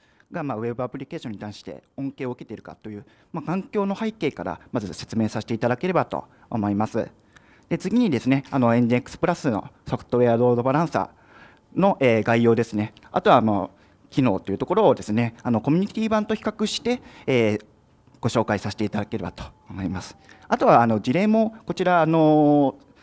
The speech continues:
まあ、エンタープライズ企業向けさんの、えー、事例も交えて紹介させていただきます。で、次に、あの、統合管理ツール、エンジンXコントローラーとございますが、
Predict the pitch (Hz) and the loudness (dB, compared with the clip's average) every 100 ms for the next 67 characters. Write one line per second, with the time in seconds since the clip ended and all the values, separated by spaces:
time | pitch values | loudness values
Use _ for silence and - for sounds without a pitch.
0 | _ 143 120 131 147 143 143 139 - 143 | _ 0 0 0 -2 0 0 -2 0 0
1 | 135 139 - 143 147 - 220 - - - | 0 -2 -4 -4 -4 -2 -2 -2 -10 0
2 | 117 110 110 110 123 120 117 117 - _ | 2 4 2 0 0 0 0 -2 -6 _
3 | - - _ 123 143 180 110 - - 110 | -20 -20 _ -4 -2 -2 -4 -10 -6 -4
4 | 110 101 - - 110 - 101 - 98 - | -2 -4 -4 -10 -10 -8 -8 -6 -6 -2
5 | 131 - - _ _ - - _ _ _ | -4 -4 -12 _ _ -20 -20 _ _ _
6 | _ _ _ - 196 214 262 175 127 107 | _ _ _ -8 -4 0 4 4 2 2
7 | 190 233 254 247 254 226 254 226 123 - | 2 4 4 4 0 0 -2 0 0 -2
8 | - - 151 196 214 - - 202 190 196 | -16 -4 -2 0 -2 -6 -4 -2 0 0
9 | 196 143 92 80 - 110 113 113 113 107 | 2 2 0 -6 -8 -4 0 0 -2 0
10 | 123 | 0